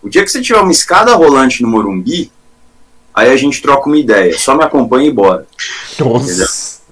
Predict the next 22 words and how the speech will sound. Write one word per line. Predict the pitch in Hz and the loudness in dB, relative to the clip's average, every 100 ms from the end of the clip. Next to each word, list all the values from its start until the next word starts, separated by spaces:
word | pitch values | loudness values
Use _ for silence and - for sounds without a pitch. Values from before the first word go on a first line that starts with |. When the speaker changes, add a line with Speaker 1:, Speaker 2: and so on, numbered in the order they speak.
| _ - _ _ 135 | _ -20 _ _ -2
Speaker 1:
Então, | 139 185 | 2 4
assim, | 185 190 151 | 4 2 2
e | 143 175 | 4 4
aí | 165 185 | 4 2
depois, | - 170 | 2 2
óbvio, | 156 147 101 98 | 2 0 -2 -2
eu | 98 101 95 | -2 -4 -4
me | 117 | -2
arrependi, | 113 117 156 170 107 123 139 | 0 0 -2 -2 0 0 2
né? | 98 101 | 0 -4
Porque, | - 98 | -6 -6
porra, | - 113 92 | -2 0 0
cê, | - 95 87 | -2 -2 -2
o | 98 | -4
cara | 95 117 143 | 0 2 2
tá | 156 | 2
vindo | 127 123 110 | 2 2 2
ali, | 95 110 156 | 2 2 2
independente | 113 113 131 113 139 165 | 2 0 0 0 0 0
se | 117 | -2
ele | 107 | 0
tá | 101 95 85 | 2 2 0